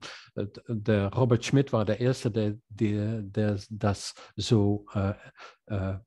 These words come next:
äh, erklärt hat. Das ist wirklich sehr interessant. Also sehen wir uns das an.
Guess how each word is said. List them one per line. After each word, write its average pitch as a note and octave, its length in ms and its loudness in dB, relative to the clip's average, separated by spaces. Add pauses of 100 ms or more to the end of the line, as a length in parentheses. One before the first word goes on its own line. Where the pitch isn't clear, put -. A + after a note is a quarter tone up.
(760)
äh, G2+ 280 -2 (680)
erklärt A#2+ 720 0
hat. - 400 -8
Das G2 360 -4
ist A2+ 200 -4
wirklich G#2+ 320 0
sehr G2 200 0
interessant. F#2+ 380 -10
Also G#2+ 340 4 (680)
sehen C3+ 360 6
wir B2 100 8
uns A2+ 140 4
das A2+ 160 0
an. F2 320 -2